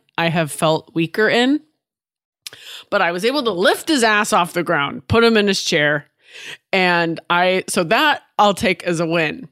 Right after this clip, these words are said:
But then in the meet, the, before that,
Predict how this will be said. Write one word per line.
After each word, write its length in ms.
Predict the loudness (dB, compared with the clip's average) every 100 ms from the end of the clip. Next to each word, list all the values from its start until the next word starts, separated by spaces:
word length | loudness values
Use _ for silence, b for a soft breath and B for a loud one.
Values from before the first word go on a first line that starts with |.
| _
But 200 | -8 -4
then 480 | 0 2 2 0 -4 _ _ _ _ _ _ _ _ _
in 140 | -6 -4
the 80 |
meet, 360 | -2 0 0 0
the, 240 | 2 2 0
before 460 | -2 -2 2 4 4
that, 320 | 2 2 -2